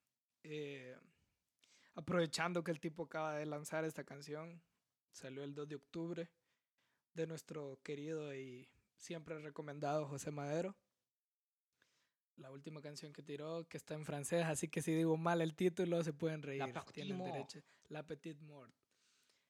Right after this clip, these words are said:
Speaker 1: Sí, está
Speaker 2: Porque
Speaker 1: muy,
Speaker 2: va-
Speaker 1: muy buena la canción, el video está brutal también, así que se lo recomiendo. Y, y me gusta el,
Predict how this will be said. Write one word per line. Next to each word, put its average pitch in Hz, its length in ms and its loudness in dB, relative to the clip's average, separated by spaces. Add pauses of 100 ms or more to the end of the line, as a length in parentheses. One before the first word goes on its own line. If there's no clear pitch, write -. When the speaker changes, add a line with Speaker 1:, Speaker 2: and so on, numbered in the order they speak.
Speaker 1:
Sí, 160 280 -6
está 147 320 -2
Speaker 2:
Porque 147 380 -6
Speaker 1:
muy, 180 140 4
Speaker 2:
va- 190 40 4
Speaker 1:
muy 196 140 8
buena 180 340 6
la 170 140 4
canción, 170 500 4
el 160 120 -4
video 147 320 -2
está 156 320 2
brutal 151 520 -4
también, 151 480 -6
así 143 240 -10
que 139 300 -8
se 151 160 -16
lo 143 100 -14
recomiendo. 151 720 -8 (920)
Y, 143 500 -8
y 147 40 -8
me 147 100 -10
gusta 156 440 -4
el, 135 300 -8